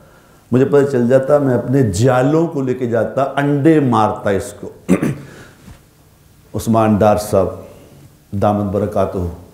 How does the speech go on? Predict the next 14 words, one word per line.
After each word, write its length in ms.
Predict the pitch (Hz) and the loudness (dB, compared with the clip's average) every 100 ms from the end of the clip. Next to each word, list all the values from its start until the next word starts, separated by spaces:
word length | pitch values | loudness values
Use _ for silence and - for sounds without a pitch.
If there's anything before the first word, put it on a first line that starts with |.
| - _ _ _ _ _ _ _ - - - - _ _ _ _ _ _ _ _ _ - - - - - - _ _ _ _ - _ _ _ _ _ - - | -20 _ _ _ _ _ _ _ -20 -20 -20 -20 _ _ _ _ _ _ _ _ _ -20 -20 -20 -20 -20 -20 _ _ _ _ -20 _ _ _ _ _ -12 -2
क्या 160 | 78 | 0
बात 320 | 78 80 - | 0 -4 -6
है। 60 | 107 | 0
ये 60 | 110 | 4
लीडर 320 | 113 160 - | 4 2 2
हैं, 200 | 202 135 | 0 2
ये, 380 | 123 107 - - | 0 0 -6 -4
ये 280 | 107 104 104 | -2 0 -2
यानी 200 | 92 110 | -2 0
आवाम 300 | 101 98 123 | 0 0 -2
के 120 | 120 120 | -4 -6
लीडर 220 | 98 107 | -6 -6
हैं। 140 | 92 | -8
ये 100 | 80 | -10